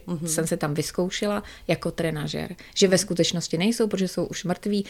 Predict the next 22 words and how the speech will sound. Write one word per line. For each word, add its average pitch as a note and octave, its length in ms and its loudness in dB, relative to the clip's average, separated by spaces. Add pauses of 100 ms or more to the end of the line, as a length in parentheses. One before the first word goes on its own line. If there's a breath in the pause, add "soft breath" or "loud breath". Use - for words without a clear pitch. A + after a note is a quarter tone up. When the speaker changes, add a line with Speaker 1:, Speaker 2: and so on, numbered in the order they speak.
(160 loud breath)
Speaker 2:
To F3 100 -4
neznamená, E3+ 500 4
že E3+ 140 0
zbytek E3 280 2
života E3 400 2 (300)
prožiju D3+ 340 4
v D#3+ 80 2
nějaký D#3+ 680 0
depresi E3 460 4
Speaker 1:
Mhm. E3+ 80 0
Speaker 2:
kvůli E3 200 2
nějakému E3+ 380 2
traumatu. F#3+ 480 2 (240 loud breath)
Tohle E3 240 6
mi D#3+ 120 4
pomáhá, E3 460 2
že D#3 100 -4
si D#3 60 -4
to D#3 100 -2
můžu D#3 200 0
také D#3 200 -4
nahradit. C#3 440 -4